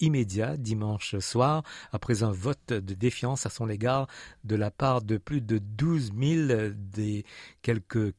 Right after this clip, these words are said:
quinze mille agents de policiers. Wendy Steedman, euh,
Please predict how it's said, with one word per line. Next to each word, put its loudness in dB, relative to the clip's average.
quinze 2
mille 2
agents 0
de -4
policiers. 0
Wendy 6
Steedman, 0
euh, -6